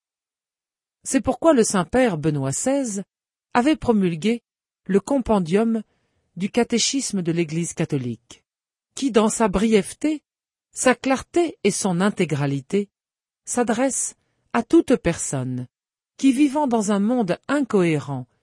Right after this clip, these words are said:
et aux messages multiples, désire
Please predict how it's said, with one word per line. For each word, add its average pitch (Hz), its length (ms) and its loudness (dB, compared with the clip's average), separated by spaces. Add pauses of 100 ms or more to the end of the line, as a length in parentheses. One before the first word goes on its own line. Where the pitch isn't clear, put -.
(220)
et 214 100 4
aux 247 80 6
messages 262 480 2
multiples, 175 720 -4 (680)
désire 226 640 -4